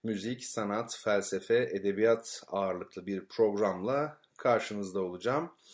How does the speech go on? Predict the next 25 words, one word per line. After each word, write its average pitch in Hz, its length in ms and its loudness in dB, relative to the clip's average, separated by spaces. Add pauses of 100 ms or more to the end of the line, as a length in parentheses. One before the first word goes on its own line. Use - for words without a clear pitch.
(520)
Efendim, 135 340 0
ben 135 180 6
Deniz 127 220 0
Bertan 127 380 8
Rona, 120 220 2
Duyuşlar 117 460 4
programını 117 520 2
sizler 127 360 2
için 113 220 -4
hazırlıyorum 101 760 -2
ve 98 80 4
her 127 160 2
hafta, 135 560 4 (600)
e, 110 160 -2
sunmaya 143 600 4
çalışıyorum. 107 760 2 (420)
Bu 170 200 0
gece 151 280 6
de 123 100 6
öyle 117 260 6
olacak. 120 460 2
Yalnız 175 300 2
bu 190 60 0
gece 185 320 4
programımız, 165 880 2